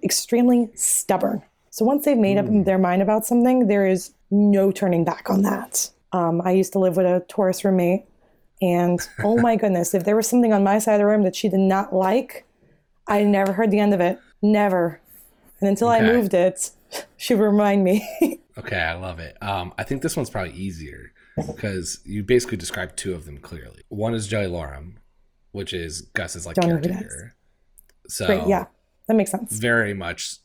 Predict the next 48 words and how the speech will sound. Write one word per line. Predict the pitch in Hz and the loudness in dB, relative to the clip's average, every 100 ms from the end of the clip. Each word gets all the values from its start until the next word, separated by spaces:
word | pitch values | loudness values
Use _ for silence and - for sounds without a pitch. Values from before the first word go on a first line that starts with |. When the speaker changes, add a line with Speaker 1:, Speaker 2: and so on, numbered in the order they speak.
| - | -20
Speaker 2:
like, | - 80 85 | -16 -16 -14
on, | 95 87 76 | -14 -14 -14
on | 90 | -14
the | 85 | -14
nose. | 78 76 71 - - _ _ | -14 -16 -16 -18 -20 _ _
The | 120 | 0
other | 131 | 2
one | 127 110 | 2 -2
is, | 95 | -4
like, | 90 90 - | -8 -12 -8
orderly | 107 107 107 98 92 87 73 - _ | -6 -4 -6 -4 -6 -6 -12 -16 _
and, | 90 90 85 82 76 - _ _ _ 85 | -12 -10 -10 -14 -16 -20 _ _ _ -16
like, | 87 - | -14 -8
everything | 107 101 101 | -6 -6 -8
in | 90 82 | -10 -12
place | - 95 85 78 - - _ _ _ _ | -10 -10 -10 -10 -12 -12 _ _ _ _
is | 95 85 - | -8 -8 -8
Skimbleshanks, | 101 76 - - - - - | -8 -10 -14 -18 -20 -20 -18
the, | 101 98 208 | -12 -4 2
like, | 277 | 2
Speaker 1:
Mm. | 226 - _ - | 2 -2 _ -16
Speaker 2:
conductor | - 117 98 98 | -8 -6 -6 -8
of | 87 | -10
the | |
train, | - 76 - | -10 -14 -14
just | - 87 | -14 -10
Speaker 1:
The | 101 | -6
Speaker 2:
keeping | 101 185 | -2 0
Speaker 1:
railway | 226 247 202 | 2 2 2
Speaker 2:
everything | 170 - | 0 -2
in | 160 | -6
Speaker 1:
cat. | - | -8
Speaker 2:
order. | - - _ _ _ - | -14 -20 _ _ _ -16
So | - | -10
yeah, | 90 78 - | -8 -8 -10
so | - | -12
those | 104 127 160 190 | -2 0 0 0
two | 190 | 0
I | 139 | 0
think | 127 | 0
are, | 104 92 90 - | -4 -8 -10 -8
are | 90 78 - - | -8 -10 -20 -10
for | 107 | -8
sure | - 92 80 | -6 -8 -10
it. | 78 - - _ _ | -12 -18 -20 _ _
So | - 101 | -12 -6
let's | 110 - | -4 -4
see. | - 87 76 - | -6 -6 -8 -14